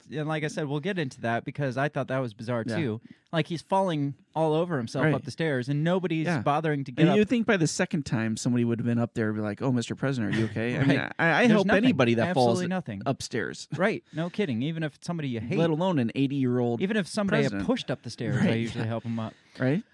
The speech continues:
Speaker 1: Um, the other thing, which is the one that actually sparked the conversation with me and Mark, was the whole weird microphone illusion.
Speaker 2: Right. Yeah, that was
Speaker 1: Like,
Speaker 2: bizarre.
Speaker 1: it looks like a green screen effect or an optical
Speaker 2: Yeah.
Speaker 1: illusion or,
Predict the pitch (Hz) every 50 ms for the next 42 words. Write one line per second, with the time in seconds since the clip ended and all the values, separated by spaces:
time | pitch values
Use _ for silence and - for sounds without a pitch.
0 | _ _ - 170 170 170 170 160 165 185 208 262 285 262 214 - - 170 143 135
1 | 139 143 160 156 147 160 - - 170 151 135 - 151 151 170 185 185 170 143 135
2 | - - - - 135 151 160 - - - 147 143 135 135 131 - - - - 156
3 | 160 - - 151 - - 156 156 139 117 113 - - 190 220 196 - 139 127 120
4 | 120 - _ - - - - - 139 139 143 139 131 120 120 123 127 131 135 -
5 | - 127 135 131 127 - - 135 123 - 160 170 165 151 143 127 - - - -
6 | 143 156 170 165 151 139 117 117 123 135 - 220 202 - - 196 196 196 190 190
7 | 180 - - 147 175 175 180 - 120 117 - 208 113 101 - - 101 117 117 113
8 | 113 110 113 147 151 113 113 113 107 104 104 117 - - 143 139 123 143 160 156
9 | - - - - - - 147 147 135 - _ _ _ _ - 120 131 113 127 131
10 | 147 160 165 - - 175 165 165 160 151 - - 160 156 160 160 - - - 123
11 | 123 123 135 127 127 - - - - 143 131 127 117 120 139 160 165 160 147 160
12 | 156 156 156 151 120 107 120 117 117